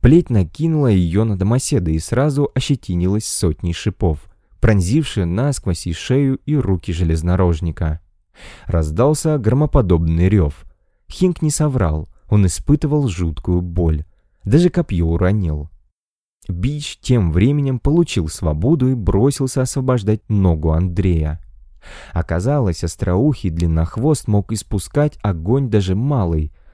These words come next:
отдельно взятой частью своего тела.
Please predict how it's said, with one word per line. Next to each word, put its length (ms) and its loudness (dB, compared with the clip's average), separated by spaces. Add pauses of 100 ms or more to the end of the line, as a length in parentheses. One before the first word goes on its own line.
отдельно 560 2
взятой 460 0
частью 480 -2
своего 420 -2
тела. 560 -2